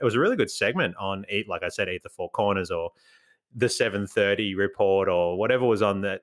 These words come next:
around that time just this week. And, uh, they were about to run it into the ground, and they just held, like, a meeting, the guy that ran it, and said, "Guys, we've got to take a vote. I can either keep running this into the ground, see where we get to, or we can just pause it."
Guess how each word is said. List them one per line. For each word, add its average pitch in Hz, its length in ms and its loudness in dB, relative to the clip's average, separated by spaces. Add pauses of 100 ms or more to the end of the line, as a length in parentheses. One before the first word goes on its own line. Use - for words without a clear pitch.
(120)
around 107 320 0
that 98 160 -6
time 110 280 -2
just 98 140 -8
this 98 180 -6
week. 107 300 -2 (260)
And, 120 300 -2
uh, 110 460 2
they 123 100 2
were 120 220 2 (120)
about 147 320 -2
to - 120 0
run 151 200 2
it 117 80 2
into 113 220 -2
the 98 120 0
ground, 98 600 -2 (100)
and 101 300 -4 (240)
they 107 140 2
just - 180 -4
held, 104 320 0
like, 90 200 0
a 95 40 -2
meeting, 92 540 -2
the 95 100 2
guy 98 220 0
that 95 100 -2
ran 92 220 0
it, 92 100 -4 (360)
and 110 100 -4
said, 104 200 0
"Guys, 120 360 0
we've 113 80 2
got 113 60 6
to 107 40 -6
take 107 160 0
a 95 40 -2
vote. 139 320 2
I 110 80 0
can - 120 -4
either 104 160 2
keep 101 240 -2
running 135 220 0
this 156 140 -4
into 131 100 2
the 113 80 2
ground, 110 300 0
see 127 160 0
where 107 100 4
we 95 100 0
get 156 200 -2
to, 123 280 0 (360)
or 117 280 4
we 113 120 2
can 113 120 -4
just 104 220 -2
pause 127 300 2
it." 254 160 0